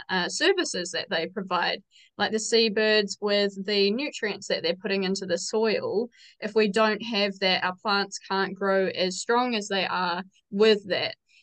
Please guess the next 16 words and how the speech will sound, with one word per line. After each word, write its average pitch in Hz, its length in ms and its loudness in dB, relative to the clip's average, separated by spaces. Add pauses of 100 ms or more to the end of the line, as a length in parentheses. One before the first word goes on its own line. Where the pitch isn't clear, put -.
(100)
If 208 140 -6
we 220 120 6
don't 220 240 2
have 208 160 -4
the 202 80 -4
birds 196 380 -2
that 190 160 -2 (120)
can, 185 460 0 (220)
uh, 180 320 2 (180)
pollinate 233 640 2
or 190 180 -2
even 180 500 -4
disperse 196 540 -2
the 185 80 -8
seeds, 240 640 0
then 185 340 0